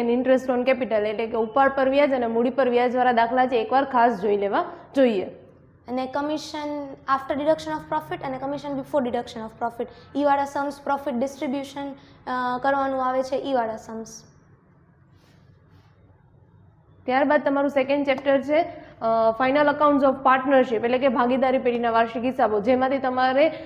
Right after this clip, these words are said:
Speaker 1: અગિયાર માર્કનો એક ક્વેશ્ચન છે એ આવતો હોય છે અને ઈ કમ્પલસરી ક્વેશ્ચન હોય છે,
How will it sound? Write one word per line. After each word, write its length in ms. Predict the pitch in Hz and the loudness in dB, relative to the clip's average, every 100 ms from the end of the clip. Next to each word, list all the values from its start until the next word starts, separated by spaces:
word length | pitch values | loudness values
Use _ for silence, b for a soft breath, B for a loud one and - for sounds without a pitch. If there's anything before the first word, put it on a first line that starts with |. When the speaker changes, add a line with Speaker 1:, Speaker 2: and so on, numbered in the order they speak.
| B | B
Speaker 1:
અગિયાર 360 | 240 240 320 311 | 2 4 6 6
માર્કનો 320 | 285 277 277 | 4 2 2
એક 100 | 262 | 2
ક્વેશ્ચન 440 | 262 262 277 277 | 2 2 2 0
છે 100 | 277 | 2
એ 80 | 277 | 4
આવતો 280 | 226 220 240 | 4 4 4
હોય 120 | 240 | 4
છે 80 | 254 | 4
અને 100 | 233 | 0
ઈ 40 | |
કમ્પલસરી 640 | 233 254 285 349 320 294 269 | 2 4 6 4 4 2 2
ક્વેશ્ચન 400 | 240 240 262 311 330 B B | 2 0 2 -2 -2 B B
હોય 220 | 254 269 233 | 4 4 4
છે, 160 | 214 | -2